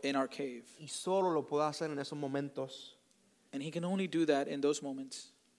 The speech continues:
Speaker 2: Porque es, mientras estamos tranquilos,
Speaker 1: Because while we are, uh, calm,
Speaker 2: estamos envueltos en el mundo,
Speaker 1: when we are engaged in the world,
Speaker 2: no puede hacer eso.
Speaker 1: we, we can do that.
Speaker 2: En cada momento,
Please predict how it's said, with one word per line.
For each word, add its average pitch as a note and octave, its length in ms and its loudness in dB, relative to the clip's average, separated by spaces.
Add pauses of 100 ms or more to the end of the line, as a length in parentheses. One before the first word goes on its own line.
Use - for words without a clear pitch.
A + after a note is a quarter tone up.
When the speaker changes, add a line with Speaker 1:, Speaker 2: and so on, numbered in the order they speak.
(240)
Speaker 2:
Porque - 200 -10
es, B2 140 -6
mientras C3 260 -2
estamos D3+ 240 -6
tranquilos, D#3 1000 -4
Speaker 1:
Because C#3 240 -2
while C#3 160 8
we D3 120 10
are, D#3 200 10 (120)
uh, C#3+ 80 -2
calm, E3+ 500 4 (160)
Speaker 2:
estamos D#3 500 0 (160)
envueltos D#3+ 600 4
en D3+ 80 0
el D3 80 0
mundo, E3+ 580 0
Speaker 1:
when C#3 160 -6
we C#3 160 2
are D3 440 6
engaged D3 520 2
in D3+ 100 -4
the D3 80 2
world, D#3+ 340 0 (840)
Speaker 2:
no B2+ 140 -16
puede C3+ 140 -2
hacer C3 220 -4
eso. C#3+ 220 -10 (160)
Speaker 1:
we, C#3 100 -2 (200)
we - 60 -18
can C3+ 160 -4
do C3+ 120 2
that. C3 180 -4 (1800)
Speaker 2:
En A#2 60 -18
cada D3 220 4
momento, D3 520 -4